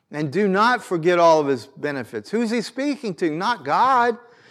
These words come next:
He's speaking to himself. Think about how Jesus,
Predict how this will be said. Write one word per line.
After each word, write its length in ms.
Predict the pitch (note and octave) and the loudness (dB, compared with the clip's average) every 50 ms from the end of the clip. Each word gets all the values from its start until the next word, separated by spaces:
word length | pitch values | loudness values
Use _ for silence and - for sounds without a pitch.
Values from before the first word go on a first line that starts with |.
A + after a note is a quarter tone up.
| _ _ | _ _
He's 200 | _ A#3 A#3 - | _ -4 -4 -4
speaking 460 | - - - C4+ C4 A3 - C4+ C4 - | -6 -8 -6 -6 -6 -4 -4 -4 -4 -4
to 120 | - C4 | -4 -4
himself. 760 | C4+ C#4 C4 A3+ - C4+ C#4 D#4 D#4 C#4 G#3+ - - - - _ _ _ _ _ _ _ _ _ _ _ _ _ _ _ _ _ _ _ _ _ _ _ _ _ _ _ _ _ _ _ _ _ _ _ _ | -2 -2 -2 -2 -2 -4 -4 -2 -2 -4 -4 -6 -10 -20 -20 _ _ _ _ _ _ _ _ _ _ _ _ _ _ _ _ _ _ _ _ _ _ _ _ _ _ _ _ _ _ _ _ _ _ _ _
Think 160 | F3+ F3+ F3 | -4 0 2
about 240 | F#3+ F3 F3+ F3 E3+ | 4 4 6 4 4
how 300 | D#3+ E3 D#3+ D#3 C#3+ B2 | 6 4 4 4 4 0
Jesus, 720 | A#2 - F3 F#3+ G3+ G3 E3 C3 C3 A#2+ A#2 - - - | -4 -4 -2 0 0 0 0 0 -2 -2 -4 -6 -12 -18